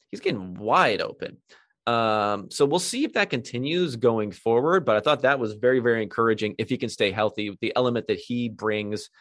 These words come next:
to this, to this game. Um, and if you think about, like, the, the plays that he happened, there was a third and ten where he was wide open that was underthrown.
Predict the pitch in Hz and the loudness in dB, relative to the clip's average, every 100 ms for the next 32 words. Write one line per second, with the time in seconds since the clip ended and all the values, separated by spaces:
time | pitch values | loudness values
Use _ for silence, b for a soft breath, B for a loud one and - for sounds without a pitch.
0 | b _ - 127 117 104 98 - - b | b _ -2 2 4 4 2 -2 -10 b
1 | b _ - 135 110 - 127 117 87 - | b _ 0 2 2 2 2 2 0 -6
2 | B B B _ 117 117 113 110 107 107 | B B B _ 0 4 4 4 2 -2
3 | - - 143 143 214 196 151 135 - - | -2 2 4 4 4 4 4 2 -4 -2
4 | 131 120 - 120 - - 135 127 117 143 | -2 -2 -4 -6 -8 -20 -4 -4 0 4
5 | 139 117 110 131 175 113 110 113 113 165 | 4 2 2 2 2 2 2 2 2 4
6 | 185 143 - 170 175 120 110 123 117 107 | 4 2 -2 2 4 2 0 0 -2 0
7 | 110 110 113 107 107 104 101 104 120 110 | 2 4 4 2 0 -2 -2 -2 -2 -2
8 | - 135 147 104 95 | -2 0 2 2 -2